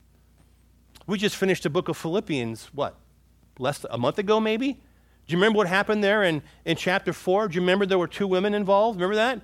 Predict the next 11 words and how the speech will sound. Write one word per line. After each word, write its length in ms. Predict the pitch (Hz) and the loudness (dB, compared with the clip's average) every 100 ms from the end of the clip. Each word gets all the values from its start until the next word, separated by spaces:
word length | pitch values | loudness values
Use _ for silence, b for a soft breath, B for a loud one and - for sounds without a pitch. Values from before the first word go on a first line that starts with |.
| b b | b b
Eo-, 280 | 170 180 196 | -2 0 0
Euodia 520 | 165 170 180 214 214 | 2 2 4 4 4
and 140 | 185 170 | 2 0
Syntyche? 640 | - 196 214 226 240 240 b b b b b | 0 0 -2 -4 -4 -6 b b b b b
They 120 | - 233 | 2 4
had 200 | 233 - | 4 0
some 420 | - 220 247 262 | 0 4 4 2
kind 340 | - 247 277 | 0 2 2
of 100 | 180 | 2
personal 480 | - 226 240 214 190 | 0 -2 -2 -2 -4
conflict, 640 | 156 202 254 - 151 151 | -2 0 0 -2 -4 -6